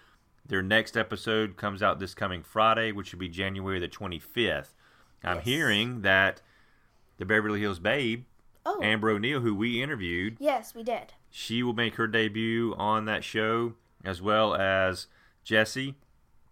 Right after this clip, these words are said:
Speaker 1: Bell, which is Jesse Jones, I believe, in wow. We also conducted an interview with her.
Speaker 2: Yes.
Speaker 1: We got to meet her
Speaker 2: We did.
Speaker 1: in person at one of the shows, one of the Universal Championship Wrestling shows.
Speaker 2: We did.
Speaker 1: Uh, did a, a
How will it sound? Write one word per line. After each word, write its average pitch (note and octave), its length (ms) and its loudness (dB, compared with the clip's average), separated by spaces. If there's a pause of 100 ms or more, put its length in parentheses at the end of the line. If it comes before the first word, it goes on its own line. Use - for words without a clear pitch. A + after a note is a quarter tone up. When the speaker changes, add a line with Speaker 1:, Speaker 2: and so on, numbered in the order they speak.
(360)
Speaker 1:
Bell, A2+ 440 4
which A2 260 -2
is F2+ 120 -4
Jesse G2+ 400 0
Jones, G#2 520 -2
I G#2+ 80 -2
believe, G2+ 440 -2
in F#2 280 -4
wow. A#2 480 4 (500)
We - 140 -12
also F2+ 280 -4
conducted F#2+ 420 -2
an F#2+ 60 -2
interview F#2+ 280 -2
with F#2 120 -2
her. B2 460 4 (120)
Speaker 2:
Yes. - 480 -18 (140)
Speaker 1:
We F#2 140 -6
got F2+ 240 -2
to F2 80 -12
meet F#2 260 -4
her G2+ 360 0 (300)
Speaker 2:
We A#3+ 140 -12
did. A#3 280 -6
Speaker 1:
in F2+ 140 -8
person B2+ 560 -4
at F2+ 240 -6
one G2+ 140 -4
of F#2 80 -4
the E2 60 -8
shows, G#2+ 480 -2
one G2 120 -6
of F#2 60 -6
the F#2 60 -6
Universal F#2+ 420 -6
Championship F2+ 500 -8
Wrestling G#2+ 340 0
shows. B2+ 520 -2 (120)
Speaker 2:
We A#3+ 140 -14
did. A3 220 -14 (260)
Speaker 1:
Uh, F2+ 220 -6
did F2+ 320 0
a, D#2+ 720 -6
a - 40 -12